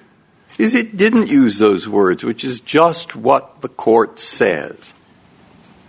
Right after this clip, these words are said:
"Shall be detained" are the words there, "shall be taken into custody." And so, of course, the majorities thought that made a difference, shall or may.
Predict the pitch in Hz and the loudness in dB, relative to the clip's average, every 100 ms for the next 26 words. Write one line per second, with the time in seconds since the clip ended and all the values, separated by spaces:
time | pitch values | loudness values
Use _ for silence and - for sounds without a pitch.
0 | _ _ _ - - - - 233 240 240 | _ _ _ -20 -12 -6 0 4 4 4
1 | 233 214 143 98 107 90 82 85 - 90 | 4 4 2 2 0 0 0 -2 0 0
2 | 71 67 69 78 85 82 85 73 - 87 | -2 -8 -10 -8 -6 -4 -6 -6 -12 -12
3 | 85 - 170 _ _ _ - - 233 233 | -10 -10 -14 _ _ _ -6 0 2 2
4 | 233 233 220 175 147 - 127 - 104 98 | 4 4 4 2 0 2 0 0 -2 -2
5 | 92 - 95 90 - - - - _ _ | -4 -6 -6 -6 -8 -12 -16 -20 _ _
6 | _ _ _ _ _ _ - 123 - 156 | _ _ _ _ _ _ -4 -4 2 2
7 | 165 - - - 78 - - - _ _ | 2 0 -6 -6 -4 -6 -8 -14 _ _
8 | - _ _ _ 110 117 92 95 82 123 | -20 _ _ _ 0 0 2 2 2 -2
9 | 214 - - 117 - 143 - 107 143 185 | -4 -4 0 -2 -2 -6 -2 -4 -4 -6
10 | 220 - - - - - 110 87 - 90 | -6 -8 -10 -18 -10 -2 0 0 -2 -2
11 | 87 80 82 76 | -4 -2 -6 -8